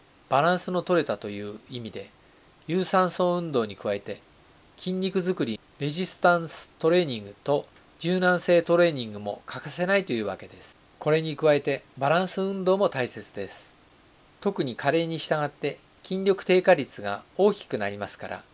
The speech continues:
運動量の低下は生活習慣病やその悪化に結びつくので、筋力の維持はどうしても必要なのです。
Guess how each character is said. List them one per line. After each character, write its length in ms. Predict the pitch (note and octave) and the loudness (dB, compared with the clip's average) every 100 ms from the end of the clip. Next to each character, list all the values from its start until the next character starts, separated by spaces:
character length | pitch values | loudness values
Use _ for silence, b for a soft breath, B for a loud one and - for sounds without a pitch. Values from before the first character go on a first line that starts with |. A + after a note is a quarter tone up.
| _ _ _ _ | _ _ _ _
運 220 | F3 F#3+ F#3 | -4 0 6
動 180 | G3 | 6
量 160 | E3 B2 | 6 2
の 120 | G#2 | -2
低 200 | - A2 | -6 -4
下 140 | - G2+ | 0 0
は 200 | G2+ - - _ _ _ - | 0 -4 -20 _ _ _ -20
生 220 | - F#3 | -2 2
活 240 | F#3 F3+ - | 4 2 2
習 200 | - F#3 | -4 0
慣 300 | F3 E3+ E3+ | 2 2 4
病 200 | E3+ D#3+ | 6 6
や 180 | D#3+ - _ _ - | 4 -2 _ _ -14
そ 180 | - F3 | -4 2
の 140 | F3+ | 4
悪 120 | E3+ | 2
化 140 | - E3+ | 0 -4
に 180 | E3 - | -4 -8
結 220 | C#3 F#3 | -6 -4
び 100 | F3 | -6
つ 120 | - | -8
く 80 | - | -8
の 120 | A2+ | -6
で、 180 | G2+ G#2 - _ _ _ _ | -6 -8 -14 _ _ _ _
筋 220 | G#3 A3 | -2 2
力 220 | F3 - | 0 -2
の 100 | A2 | -6
維 60 | G2+ | -6
持 120 | G2+ | -6
は 180 | F#2+ F#2 - - | -8 -10 -16 -2
ど 140 | D#3 | 2
う 60 | G3 | 2
し 80 | - | 2
て 120 | F#3 | -2
も 120 | B2 | -4
必 260 | - - F3+ | -8 -4 -2
要 100 | F#3 | 0
な 140 | F3+ | 0
の 100 | C3 | -2
で 120 | G2 | -6
す。 300 | F#2+ - - | -14 -20 -20